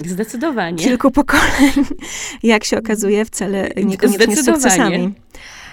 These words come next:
Speaker 2: E, i myślę tutaj o statystykach rozwodu, które, e, przewyższają w ostatnich latach w Polsce, mm, statystyki nowych małżeństw, ilości nowych małżeństw. Em, teraz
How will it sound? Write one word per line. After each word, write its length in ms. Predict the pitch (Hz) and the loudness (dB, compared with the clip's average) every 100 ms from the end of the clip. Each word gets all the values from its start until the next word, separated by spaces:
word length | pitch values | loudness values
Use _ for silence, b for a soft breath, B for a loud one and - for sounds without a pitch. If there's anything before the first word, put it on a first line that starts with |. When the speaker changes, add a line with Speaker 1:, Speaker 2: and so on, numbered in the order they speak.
| B - | B -8
Speaker 2:
E, 180 | 190 | -8
i 120 | - 208 | -2 -2
myślę 180 | - 185 | -2 -4
tutaj 140 | 196 | -4
o 40 | - | -4
statystykach 600 | 180 202 - - 190 - | -8 -8 -8 -4 -4 -4
rozwodu, 500 | 196 208 208 196 196 | -4 0 -2 -2 -10
które, 380 | - 90 90 - | -10 -10 -10 -10
e, 100 | - | -12
przewyższają 1300 | - - - 185 180 180 196 - - 190 170 - 170 | -8 -6 -4 -4 -4 -6 -8 -8 -6 -4 -4 -4 -6
w 80 | 175 | -6
ostatnich 500 | - 175 - 180 - | -10 -10 -10 -12 -10
latach 340 | 208 - - | -12 -10 -12
w 100 | - | -12
Polsce, 680 | - 170 180 - - 165 165 B B B - | -8 -8 -8 -8 -6 -6 -6 B B B -10
mm, 220 | 185 175 | -8 -6
statystyki 640 | - 175 196 - 175 - | -8 -10 -10 -12 -10 -8
nowych 360 | 226 175 - - | -6 -6 -8 -12
małżeństw, 640 | - 180 - - - - - - - | -10 -10 -12 -16 -16 -20 -20 -16 -8
ilości 380 | 190 139 - - | -8 -8 -12 -12
nowych 240 | - - | -12 -12
małżeństw. 560 | - - - 226 - - B B B B - | -12 -12 -16 -20 -20 -20 B B B B -8
Em, 400 | 208 196 185 185 - B B _ _ _ | -4 -2 0 -2 -6 B B _ _ _
teraz 380 | 269 339 - | -2 -2 -4